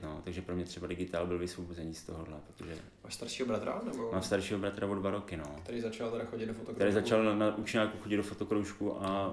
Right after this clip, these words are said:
Speaker 1: a já si vzpomínám přesně, jak jsme v pokojičku dělali ty fotogramy, že tam položil tu pinzetu,
Speaker 2: Hmm.
Speaker 1: eh, na ten papír a to byla vlastně moje první fotka, no. A,
Speaker 2: Aha.
Speaker 1: a byl jsem z toho pav.
Speaker 2: Hmm.
Speaker 1: Ale ta,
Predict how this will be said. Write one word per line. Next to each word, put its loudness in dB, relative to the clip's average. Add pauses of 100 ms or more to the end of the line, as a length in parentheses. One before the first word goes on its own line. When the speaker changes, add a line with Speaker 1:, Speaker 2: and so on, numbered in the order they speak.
(140)
Speaker 1:
a 2 (120)
já 8
si 2
vzpomínám 4
přesně, 0
jak 0
jsme 0
v -4
pokojičku -2
dělali 4
ty -2
fotogramy, 2
že 0
tam 0
položil 2
tu -2
pinzetu, 0 (200)
Speaker 2:
Hmm. -2 (520)
Speaker 1:
eh, 0
na 4
ten 0
papír 4
a 4
to -4
byla 4
vlastně 0
moje 6
první 2
fotka, -6
no. -6 (120)
A, -4
Speaker 2:
Aha. -2 (120)
Speaker 1:
a -2
byl -2
jsem -6
z -12
toho -2
pav. -4 (460)
Speaker 2:
Hmm. -2
Speaker 1:
Ale 4
ta, 4